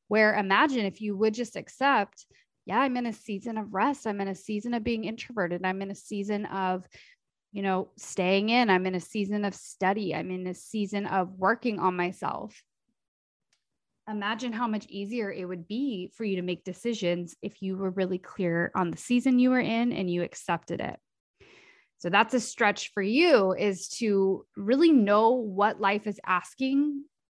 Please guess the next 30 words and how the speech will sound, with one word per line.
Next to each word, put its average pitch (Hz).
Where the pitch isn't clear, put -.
of 269
from 220
you 196
and 226
be 247
okay 262
with 311
it 180
and 196
allow 208
it 190
and 202
know 214
that 202
just 214
like 233
the 202
literal 247
seasons 262
change, 208
it 196
becomes 202
summer 254
and 190
then 185
fall 254
and 190
winter 277
and 190
spring, 214